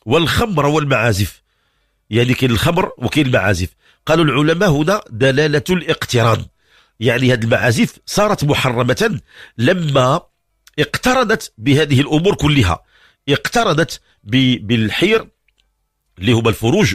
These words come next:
والحرير اللي هو اللباس اللي هو غير محتشم، و-، والخمر ال-، الشراب المعلوم الذي يفقد العقل،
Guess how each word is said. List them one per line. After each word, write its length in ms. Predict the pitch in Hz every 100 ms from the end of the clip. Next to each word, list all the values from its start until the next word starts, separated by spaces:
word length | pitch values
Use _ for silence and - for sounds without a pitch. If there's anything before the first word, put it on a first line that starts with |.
| -
والحرير 600 | 131 113 127 190 147 -
اللي 140 | 110
هو 120 | 123 117
اللباس 460 | 110 110 135 - - - - 104
اللي 140 | 110
هو 160 | 117 117
غير 300 | 139 143 98
محتشم، 520 | 107 - 120 - 202 - _ - _
و-، 460 | 117 127 151 151 127
والخمر 500 | 143 131 175 160 135 -
ال-، 240 | 117 113 -
الشراب 420 | 107 117 120 110
المعلوم 420 | 107 101 120 127
الذي 460 | 107 110 95 107 -
يفقد 360 | 120 - 120 110
العقل، 420 | 110 180 262